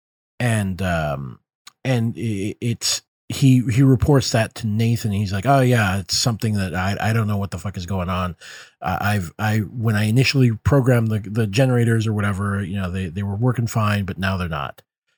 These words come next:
And it's sort of left up in the air. And then later on, you find out that, uh, Ava is the one that's triggering the, the, um, the, the generators to kick off because she can reverse the charge of her, like, she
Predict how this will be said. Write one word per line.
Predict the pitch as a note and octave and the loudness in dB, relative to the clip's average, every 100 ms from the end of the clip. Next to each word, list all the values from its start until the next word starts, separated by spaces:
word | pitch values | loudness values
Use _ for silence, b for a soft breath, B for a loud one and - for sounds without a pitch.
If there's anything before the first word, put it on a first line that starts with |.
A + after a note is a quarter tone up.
| _ _ _ - | _ _ _ -6
And | A#2+ A2 G#2 | -2 0 0
it's | G#2 - | -2 2
sort | F#3+ | 4
of | F3+ | 6
left | C#3 C3+ C#3 | 4 4 0
up | B2+ | 0
in | A#2 | 0
the | A2+ A2 | 0 0
air. | A2+ G#2 | 0 0
And | G2 | -2
then | G2 F#2+ | -4 -4
later | F#2 G2+ G2+ F#2 | -2 -2 -2 -4
on, | F2 F#2 F2+ | -4 -4 -4
you | |
find | E2+ F2+ E2+ D#2+ | -6 -6 -6 -4
out | D#2+ D#2+ - | -6 -6 -10
that, | D#2+ - - | -10 -12 -14
uh, | E2+ D2 C2+ - | -8 -6 -4 2
Ava | D3 D3+ A2 D#2 - | 4 6 4 0 0
is | G2+ - | -2 2
the | |
one | G#2+ G#2 | 2 2
that's | G2+ - | 0 -2
triggering | - D3 B2 B2 G#2+ G2+ F2 | 2 4 6 4 4 0 -2
the, | G2+ F#2+ F#2 F2+ F#2 _ _ _ _ _ | 0 0 0 0 -4 _ _ _ _ _
the, | C3 G#2 A2 G#2 F#2+ | -10 -4 0 2 0
um, | E2+ D2+ D2 - _ | -2 -2 -6 -10 _
the, | - G#2+ G#2+ F#2 E2+ C2+ A2 | -8 -4 -2 -2 -4 -8 -8
the | G2+ | -4
generators | G#2 A2+ G#2+ F#2+ F#2+ | 0 0 2 0 -2
to | - - | -4 -6
kick | - A#2 - - - | -2 -2 -2 -8 2
off | C3 F#2+ - | 2 2 -2
because | G#2+ - G#2+ | -6 -2 -2
she | - A2 | -2 -2
can | G#2+ G2+ | -4 -2
reverse | G#2+ F#2+ G2+ G#2 G2+ - | -2 -2 0 0 0 -4
the | G#2+ - G2 F#2 F2+ E2+ E2+ - | -6 -4 -2 0 -2 -2 -4 -6
charge | - A#2+ G#2+ F#2 D#2 D#2 - - _ _ _ _ - | -2 2 2 2 0 -4 -8 -10 _ _ _ _ -6
of | F#2 F2+ E2+ | -4 -4 -4
her, | - A#2+ G2+ F2+ F2 - | -4 -2 0 -2 -4 -4
like, | G2 F2+ | -6 -4
she | - - A2 | -4 0 0